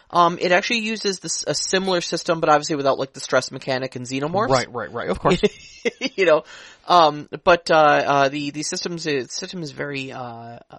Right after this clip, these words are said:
Speaker 1: pretty rules light, pretty quick, um, and pretty forgiving. Uh, and like I said earlier, it is an actual show on Amazon Prime, um, that heavily leans into the aesthetics and feel of the game.
Speaker 2: Yep.
Speaker 1: So,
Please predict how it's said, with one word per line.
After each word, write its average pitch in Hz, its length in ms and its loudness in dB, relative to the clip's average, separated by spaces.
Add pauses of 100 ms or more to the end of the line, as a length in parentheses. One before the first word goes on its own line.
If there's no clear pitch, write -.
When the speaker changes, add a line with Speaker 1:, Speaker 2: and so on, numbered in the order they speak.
(140)
Speaker 1:
pretty 220 260 -8
rules 160 340 -6
light, 123 180 -2
pretty 117 220 -10
quick, - 420 -12 (220)
um, - 340 -16
and 117 120 -12
pretty 123 160 -12
forgiving. 113 600 -14
Uh, 117 240 -12 (340)
and 247 180 6
like 220 100 -2
I 208 40 -6
said 190 200 0
earlier, 208 340 2
it - 80 -2
is 190 360 2
an 190 100 -8
actual 160 380 -4
show 180 440 0
on 139 200 -8
Amazon 123 500 -8
Prime, 151 440 -6 (520)
um, 165 340 0
that - 200 -4
heavily 226 880 -8
leans 165 420 -12
into 147 320 -10
the 117 160 -12
aesthetics - 720 -8
and 120 200 -18
feel 120 600 -10
of 117 260 -10
the 113 100 -16
game. - 440 -20 (140)
Speaker 2:
Yep. 120 180 -2
Speaker 1:
So, 135 420 -2